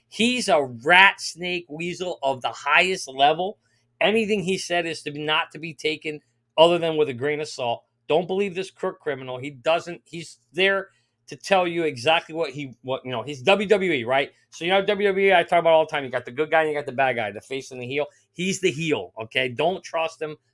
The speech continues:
Don't believe him. He's playing a part. He's doing what he's supposed to, to-, he's told to do. But don't, yeah, you don't wanna believe this guy.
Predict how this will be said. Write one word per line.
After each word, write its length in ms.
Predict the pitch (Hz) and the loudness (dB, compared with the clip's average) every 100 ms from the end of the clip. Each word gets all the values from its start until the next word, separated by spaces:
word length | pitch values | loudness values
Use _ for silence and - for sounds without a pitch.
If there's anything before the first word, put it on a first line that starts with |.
| _ | _
Don't 180 | 147 170 | -2 -2
believe 380 | 175 175 151 147 | -2 -2 0 -2
him. 180 | 143 139 _ | -4 -10 _
He's 220 | - 160 - | -10 -10 -6
playing 320 | 180 180 180 | -4 -2 -2
a 60 | |
part. 420 | 175 - 135 135 - | -6 0 2 0 -4
He's 160 | 139 | -10
doing 240 | 117 160 160 | -4 -2 -2
what 160 | 160 | -6
he's 140 | 156 - | -8 -12
supposed 400 | 165 - 147 - | -12 -8 -8 -8
to, 100 | 147 | -14
to-, 300 | - 143 135 | -10 -10 -8
he's 240 | 143 131 | -12 -12
told 240 | 135 139 | -12 -12
to 60 | 135 | -12
do. 400 | 123 151 135 117 _ _ _ - | -12 -8 -6 -8 _ _ _ -4
But 300 | 147 147 120 | -4 -4 4
don't, 360 | 151 156 151 135 | 4 4 0 -2
yeah, 180 | 135 | -4
you 200 | 120 120 | -2 -4
don't 120 | 151 156 | -4 -4
wanna 200 | 143 123 | -4 -4
believe 260 | 127 120 | -4 -6
this 180 | 113 107 | -8 -10
guy. 300 | 113 101 104 | -6 -6 -6